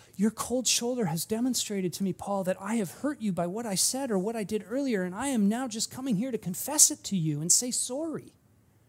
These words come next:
Go figure. It doesn't work.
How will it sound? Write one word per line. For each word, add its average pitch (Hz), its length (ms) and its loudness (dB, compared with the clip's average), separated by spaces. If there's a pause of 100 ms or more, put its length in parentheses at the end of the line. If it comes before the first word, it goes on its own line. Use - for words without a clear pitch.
(1900)
Go 139 160 -2
figure. 254 540 -2 (1800)
It 262 140 2
doesn't 190 320 2
work. 349 340 -4